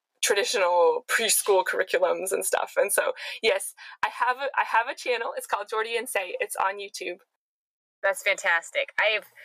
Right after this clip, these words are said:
Speaker 2: I think I've seen one or two videos, and it's, it was encouraging. So I think everyone should go check those out, especially if they have little kids, 'cause it's just, it's just helpful. And it's, I think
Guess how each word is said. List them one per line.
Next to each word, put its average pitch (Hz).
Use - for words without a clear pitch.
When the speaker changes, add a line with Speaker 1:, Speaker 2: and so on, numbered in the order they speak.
Speaker 2:
I 208
think 247
I've 240
seen 185
one 170
or 196
two 214
videos, 202
and 160
it's, -
it 180
was 170
encouraging. 156
So 143
I 156
think 175
everyone 160
should 165
go 151
check 180
those 160
out, 147
especially -
if 156
they 180
have 175
little 170
kids, 147
'cause 185
it's 196
just, 339
it's 285
just 349
helpful. -
And 302
it's, -
I 196
think 196